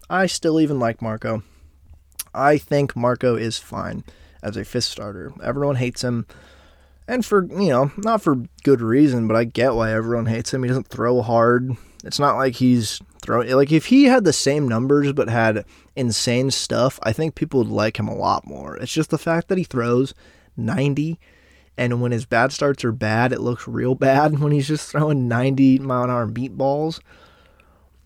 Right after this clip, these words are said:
I was gonna say, I think, I think he should adopt some Nestor Cortez isms up there on the mound. I think he should start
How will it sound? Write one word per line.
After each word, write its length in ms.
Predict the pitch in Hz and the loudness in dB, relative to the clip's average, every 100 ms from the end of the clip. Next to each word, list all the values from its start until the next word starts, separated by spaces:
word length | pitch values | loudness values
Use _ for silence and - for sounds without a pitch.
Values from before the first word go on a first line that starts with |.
| - - | -10 2
I 100 | 175 | 4
was 180 | 180 | 4
gonna 180 | 170 180 | 4 2
say, 260 | 156 214 226 | 2 2 4
I 100 | 175 | 2
think, 500 | - 190 185 - - _ _ _ | 0 -2 -2 -4 -14 _ _ _
I 100 | - | -4
think 340 | 151 - 277 262 | -4 -4 -4 -2
he 120 | 220 | -2
should 180 | - 185 | 0 2
adopt 420 | 143 139 147 - | 4 2 2 -2
some 180 | - 120 | -6 -4
Nestor 480 | 123 127 - 147 123 | -2 -2 -2 -2 -2
Cortez 720 | 135 113 - 117 117 107 - | -4 -6 -4 0 0 0 -4
isms 680 | - 120 101 92 - - - - - _ | -6 -4 -6 -6 -8 -8 -12 -20 -20 _
up 200 | 117 - | -4 -2
there 220 | 117 107 | 0 2
on 120 | 104 | 0
the 60 | 101 | -2
mound. 300 | 101 101 101 | -2 -2 -4
I 80 | 113 | -2
think 200 | 160 151 | -2 0
he 120 | 160 | -2
should 180 | 139 123 | -2 -6
start 360 | - 120 113 | 2 2 2